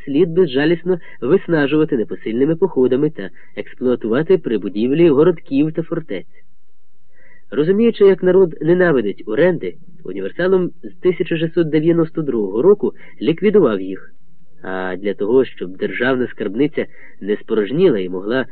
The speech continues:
утримувати охотницькі полки, ввів прогресивний податок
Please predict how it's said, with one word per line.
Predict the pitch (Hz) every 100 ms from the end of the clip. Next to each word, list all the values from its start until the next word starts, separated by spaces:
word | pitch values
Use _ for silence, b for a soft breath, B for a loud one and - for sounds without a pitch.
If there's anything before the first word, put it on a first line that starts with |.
| b
утримувати | 117 120 147 160 127 113 98
охотницькі | 101 135 110 107 - 101
полки, | 98 101 190 196 b b b
ввів | 92 104 196 185 -
прогресивний | 175 175 165 165 180 185
податок | 180 185 147 113 92